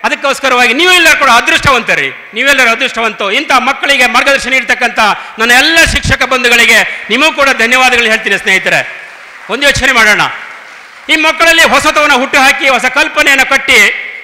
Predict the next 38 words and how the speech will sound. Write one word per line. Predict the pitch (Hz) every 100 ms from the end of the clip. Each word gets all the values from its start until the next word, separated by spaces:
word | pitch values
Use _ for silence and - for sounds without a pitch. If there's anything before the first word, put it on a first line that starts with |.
| - -
so | 254
ಅವರಲ್ಲಿ | 247 294 285 277 233 254 - - - -
ಒಂದು | 277 240
ಹೊಸ | 339
ಉತ್ಸಾಹನ | 254 - 302 339 349
ಹುಂ-, | 269 269 262
ಹೊಮ್ಮಿಸ್ತಕ್ಕಂಥ | 233 311 - 285 277 262 254 233 - -
ನಮ್ಮ | 226 226
ಶಿಕ್ಷಕರ | 262 - 285 - 254
ಶ್ರಮ | 220 240
ಎಷ್ಟಿರ್ಬೋದು | 202 214 254 277 214
ಹೇಳಿ. | 196 160
ನಿಜ | 139 160 262 277
ಗ್ರೇಟ್. | 220 214 - - -
ಪಟ್ | 370 370 370
ಅಂತ | 359
ಹೇಳ್ತಿದ್ರಿ, | 285 277 233 175
ಏನು | 143 294 269
ಅದ್ಭುತವಾದಂಥ | 233 269 285 277 254 240 233
ಪ್ರಶ್ನೆಗೆ | 202 - - 233 247 262
ಉತ್ತರವನ್ನು | 226 - 254 226
ಕೊಡ್ತಿದ್ರು. | 233 - 226 202 180
ಇವ್ರ | - - - 190
ಪ್ರಶ್ನೆ | 196 233 285 294
ಕೂಡ | 262 269
ಹಾಗೆ | 233 269
ಕೇಳ್ತಿದ್ರು, | 277 262 262 247 294 285 - - -
ಆದ್ರೆ | 196 226
ಆ |
ಉತ್ತರವನ್ನು | 208 277 349 311 277
ಕೂಡ | 262
ತಟ್ | - 262 269 277
ಅಂತ | 277
ಹೇಳ್ತಿದ್ರಿ. | 233 226 220 175 151 110 -
ಇದು | 190 262
ನಮ್ಮ | 285 247 226
ಮಕ್ಕಳಿರ್ತಕ್ಕಂಥ | 226 - 233 226 - 208
ತಾಕತ್ರಿ | 202 - 226 226 247 - 175